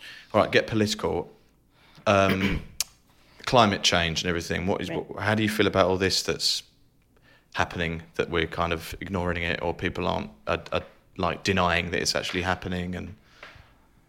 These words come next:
Speaker 2: I mean, people also think the world's flat.
Speaker 1: This is a modern phenomenon.
Speaker 2: <laughs>
Speaker 1: Yes, it's,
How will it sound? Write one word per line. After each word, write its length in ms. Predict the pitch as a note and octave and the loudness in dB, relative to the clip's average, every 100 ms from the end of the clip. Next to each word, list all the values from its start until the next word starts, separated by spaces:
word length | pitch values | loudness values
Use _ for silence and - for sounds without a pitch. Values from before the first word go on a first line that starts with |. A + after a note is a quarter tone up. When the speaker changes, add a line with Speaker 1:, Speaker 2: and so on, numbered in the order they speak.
| _ _ _ - _ _ _ _ _ - C#3 | _ _ _ -20 _ _ _ _ _ -20 -16
Speaker 2:
I 60 | |
mean, 240 | C#3+ C#3 C3 | -10 -10 -8
people 300 | F3 F3 C#3 | -10 -6 -4
also 300 | D3 D3 D3 | -4 -6 -10
think 280 | D3 C#3 C3+ | -8 -8 -8
the 80 | |
world's 360 | A#2+ C#3+ D3 B2+ | -2 0 0 -2
flat. 520 | - F#2 G2+ - - - _ - _ - - | -10 -10 -10 -12 -20 -20 _ -20 _ -20 4
Speaker 1:
This 220 | C#3+ D3 | 6 8
is 80 | C3+ | 8
a 60 | A#2 | 8
modern 320 | A2+ A2 G2+ | 8 6 6
phenomenon. 520 | D#3 G#2+ G#2+ F#2+ E2 D#2 | 6 8 8 6 4 -4
Speaker 2:
<laughs> 40 | - - | -4 -2
Speaker 1:
Yes, 460 | G#2 F#2+ - - - - - G3 - - | 4 4 4 2 -2 -6 -6 -4 -4 0
it's, 200 | G2+ | 4